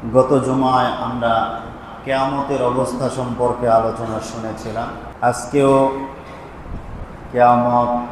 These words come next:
কেয়ামতের অবস্থা সম্পর্কেই বাকি আলোচনা শুনব ইনশাআল্লাহ। এই পৃথিবী একদিন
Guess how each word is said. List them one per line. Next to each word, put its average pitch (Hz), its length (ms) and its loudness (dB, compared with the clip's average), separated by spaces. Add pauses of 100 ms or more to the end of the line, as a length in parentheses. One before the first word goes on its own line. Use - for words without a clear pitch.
(280)
কেয়ামতের 120 580 0
অবস্থা 120 440 -2
সম্পর্কেই 113 840 -4 (480)
বাকি 110 480 2 (1160)
আলোচনা 107 600 -2 (160)
শুনব 104 260 -4
ইনশাআল্লাহ। 95 720 -6 (920)
এই 139 120 -2
পৃথিবী 180 500 -4
একদিন 143 480 0